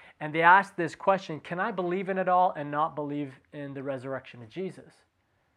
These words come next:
For that, for them, that was the point where they were getting hung up. And, and rightfully so, because naturally speaking, death is the end, right? People don't naturally rise from the dead. We don't see that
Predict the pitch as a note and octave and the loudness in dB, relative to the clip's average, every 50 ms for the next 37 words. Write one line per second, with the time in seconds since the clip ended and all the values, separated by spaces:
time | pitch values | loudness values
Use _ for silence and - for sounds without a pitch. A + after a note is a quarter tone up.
0 | _ _ _ _ _ _ _ _ _ _ _ _ _ _ - E3+ E3 D3 E3+ F3+ | _ _ _ _ _ _ _ _ _ _ _ _ _ _ -6 -4 2 4 6 6
1 | G#3 - - - F3+ E3 F3+ G3+ G#3 F#3 D#3+ D#3+ E3 F#3 E3+ C#3 C3 E3 E3+ F#3 | 6 4 0 -4 -2 2 4 4 4 4 2 0 -2 -8 -10 -2 4 6 6 6
2 | G#3 G3+ F3+ F3+ D#3 C#3 C#3 - - - - E3 E3 F3 D#3+ D3+ C#3+ C#3 C#3+ C#3+ | 6 4 0 -4 -4 -6 -8 -12 -10 -6 -4 -4 -4 -2 -4 -6 -4 -4 -4 -6
3 | C#3+ C3 C#3+ C#3 C3+ C3+ B2 - - C#3+ C#3+ C#3+ C#3+ C#3+ - - - - _ _ | -6 -6 -8 -10 -10 -10 -12 -12 -12 -12 -10 -10 -10 -12 -12 -16 -20 -20 _ _
4 | _ _ _ _ _ _ _ _ _ _ _ _ _ _ _ _ _ _ - E3 | _ _ _ _ _ _ _ _ _ _ _ _ _ _ _ _ _ _ -4 -2
5 | F3 F3 F3+ - F#3+ F3+ F3+ G#3+ A#3 B3+ B3 - A3+ G3+ F#3+ F#3+ - - G#3 G3+ | -2 -2 0 0 2 6 8 8 8 8 6 4 2 0 0 0 2 4 4 4
6 | F#3+ G3 F#3 F#3 - F3 D3 D#3 D#3+ E3 F3 G3 A3 G#3+ - - G3+ F#3 F3 D#3 | 4 2 -2 -4 -4 -4 -4 -2 0 2 4 4 2 2 0 -4 -2 -2 -2 -2
7 | D#3 D3+ - - F3+ F3 E3+ - E3+ D#3+ D3 B2+ D#3 D#3+ D#3+ D#3 D#3+ - - F#3+ | -4 -6 -6 -4 -4 -4 -4 -6 -8 -10 -6 -2 0 0 0 -2 -4 -6 -4 -4
8 | G3+ G#3 E3 C#3+ C#3+ C#3 C3+ A#2+ A#2 A2+ A2+ C3 C#3 D#3+ - - G3 F#3+ F3+ D#3+ | -4 -4 -4 -8 -10 -10 -10 -10 -10 -12 -10 -10 -10 -10 -10 -12 -12 -10 -10 -8
9 | C#3 C3 D#3 E3+ F3+ F#3 F#3 D#3 D3+ E3+ G#3+ C4+ C4+ - - G3+ F3+ E3 D#3 D3 | -4 0 0 0 0 -2 -4 -6 -2 -2 0 -2 -2 -4 -4 -6 -4 -4 -4 -2
10 | D3 D3+ C#3+ C#3 D3 C#3+ - - D#3 D3+ D3 D3 C#3 D3+ F#3 E3+ D3 C3+ D3+ E3 | 0 2 2 2 0 -2 -8 -10 -10 -8 -8 -4 0 2 2 2 2 0 -2 -2
11 | F3+ F3+ F3 - - - - F#3 G3 G3+ F#3 D#3 D3 D3+ D3 D3 D3 D#3 - | -2 -2 -4 -6 -18 -16 -12 -10 -8 -8 -6 -2 2 6 6 6 6 4 2